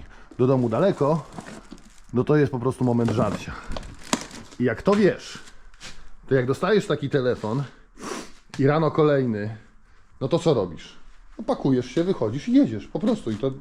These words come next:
tam jest pięćset kilometrów do zrobienia, no trudno. Nic na to nie poradzę, nie ma mniej, nie ma więcej. Tam są te ryby i tam trzeba jechać. Tylko problem jest taki, że trochę zerwali bombonów, na które się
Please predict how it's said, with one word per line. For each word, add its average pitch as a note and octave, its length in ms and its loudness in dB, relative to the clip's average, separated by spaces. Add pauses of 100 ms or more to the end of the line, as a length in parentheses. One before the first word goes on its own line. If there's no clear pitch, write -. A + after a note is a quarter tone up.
(100)
tam C#3 160 0
jest C#3 120 -4
pięćset D3 280 0
kilometrów C#3 440 0
do C3+ 80 4
zrobienia, B2 360 0
no G3+ 100 0
trudno. A2 420 2 (540)
Nic E3 160 6
na F3+ 120 6
to G3 120 0
nie G3 100 0
poradzę, F3 380 2
nie D#3+ 100 0
ma D#3+ 120 2
mniej, A#2+ 240 0
nie C#3+ 120 0
ma D#3+ 120 4
więcej. E3+ 380 0
Tam C3 200 0
są A2+ 180 -2
te A#2 140 0
ryby A2+ 260 0
i D#3 40 0
tam C#3+ 160 2
trzeba D#3+ 260 4
jechać. D3 280 0
Tylko D3+ 300 2 (600)
problem E3+ 240 6
jest D3+ 120 2
taki, E3 240 0
że C#3 100 0
trochę D#3 340 4 (640)
zerwali D3+ 480 4
bombonów, C#3+ 760 2 (460)
na A#2+ 140 4
które C3 280 2
się B2 300 2